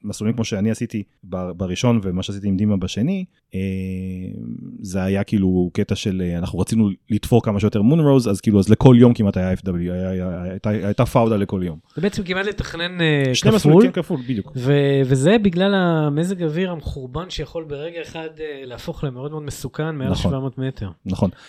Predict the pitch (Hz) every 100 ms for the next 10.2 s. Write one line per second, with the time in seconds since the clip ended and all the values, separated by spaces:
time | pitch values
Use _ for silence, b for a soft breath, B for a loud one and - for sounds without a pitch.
0 | B B 107 123 185 170 135 165 127 104
1 | 151 143 151 143 - 113 110 107 98 98
2 | 95 - - - - 101 95 92 95 95
3 | 92 92 107 143 151 143 139 123 - 110
4 | 156 165 160 175 180 - _ - 107 107
5 | 107 104 - 113 101 104 104 95 131 -
6 | - 104 101 95 98 - 92 208 110 -
7 | 92 85 80 - 104 113 - 90 - 110
8 | 107 120 110 107 98 92 92 - 95 143
9 | 107 98 92 120 123 107 95 - 127 120
10 | 107